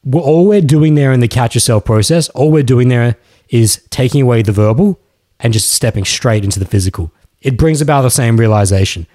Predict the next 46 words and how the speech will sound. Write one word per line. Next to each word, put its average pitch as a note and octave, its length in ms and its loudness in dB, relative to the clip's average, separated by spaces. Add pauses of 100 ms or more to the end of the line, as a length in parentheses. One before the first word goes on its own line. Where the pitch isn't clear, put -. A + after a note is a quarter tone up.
(220)
of G#2+ 100 -8
that A2 100 -2
I G2+ 40 -2
step - 260 -4
into G#2+ 180 -2
now. A2+ 300 -4 (360)
I - 60 -6
step A2+ 260 -2
into A2 140 -6
the - 80 -10
presence A#2 360 0
of G#2 100 -4
true A2+ 200 0
nature G#2+ 240 0
of G2 80 0
reality, G#2+ 400 0 (380)
which A2 160 -2
is G#2+ 100 0
that, G#2 380 -2
oh, F2+ 240 -4 (240)
my G#2+ 120 -8
ego A#2 260 0
is A2+ 80 0
just - 160 -4
a - 40 -8
figment C3 400 -2
of G#2+ 120 -6
an G#2+ 200 -4 (260)
illustration. C3 760 -2 (440)
My G#2+ 160 0
ego B2 280 2
is A#2+ 120 0
just A2+ 140 -6
a - 40 -14
figment C3 380 -2
of A#2+ 100 -2
illustration, C3 680 -2 (220)
of G#2 120 -2
illumination. C3 680 0
It's F2 80 -8
very A#2 240 0
illusory A#2+ 540 -2 (480)
and F#2 80 -8
it's F#2+ 80 -6
very B2 180 0
ephemeral. A2+ 460 -4